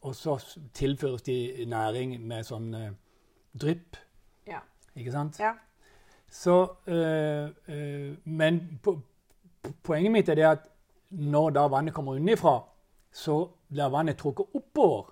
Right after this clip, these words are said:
Speaker 2: Mm.
Speaker 1: i potta.
Speaker 2: Mm.
Speaker 1: Og vannet tar med seg næringssalter oppover,
Speaker 2: Mm.
Speaker 1: og de fordamper opp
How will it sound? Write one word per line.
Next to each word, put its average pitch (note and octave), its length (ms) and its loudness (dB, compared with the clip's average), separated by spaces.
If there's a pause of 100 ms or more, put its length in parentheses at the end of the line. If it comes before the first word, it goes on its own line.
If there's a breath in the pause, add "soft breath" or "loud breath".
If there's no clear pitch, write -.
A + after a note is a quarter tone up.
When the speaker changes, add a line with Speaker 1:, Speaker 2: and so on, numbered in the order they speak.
Speaker 2:
Mm. G#3+ 240 -10 (260)
Speaker 1:
i D3 80 0
potta. - 300 -6 (200)
Speaker 2:
Mm. F#3+ 200 -12 (1600 soft breath)
Speaker 1:
Og D3+ 120 -2
vannet F3 420 4
tar D3+ 140 0
med E3+ 220 4
seg B2 380 0 (380)
næringssalter D3+ 960 2 (540)
oppover, C3 400 0 (200)
Speaker 2:
Mm. F#3+ 200 -12 (100)
Speaker 1:
og C3+ 80 -6
de D3+ 100 -2
fordamper E3+ 760 -2
opp - 240 -10